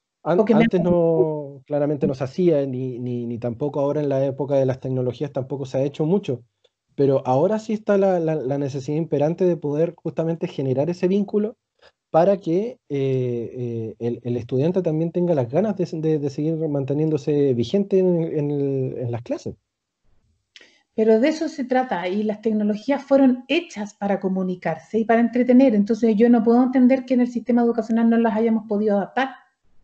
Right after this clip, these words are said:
Speaker 1: Claro.
Speaker 2: Eso no es un problema tecnológico, eso es un problema humano, estamos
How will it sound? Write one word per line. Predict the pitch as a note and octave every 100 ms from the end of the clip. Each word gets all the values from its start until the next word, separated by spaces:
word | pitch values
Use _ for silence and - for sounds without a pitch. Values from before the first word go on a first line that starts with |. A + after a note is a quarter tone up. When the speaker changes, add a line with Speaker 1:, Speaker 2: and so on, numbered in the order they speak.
| _ _ _
Speaker 1:
Claro. | A#2 F#2 F#2+
Speaker 2:
Eso | - -
no | B3+
es | C#4+
un |
problema | C4+ C4 B3 B3+
tecnológico, | A#3+ G3 F#3 D4+ C4+ G#3+
eso | A#3
es | A3
un | A#3
problema | G#3+ G#3+ A3+
humano, | G3+ G#3 C#4+ F#3
estamos | - F#3+ G#3+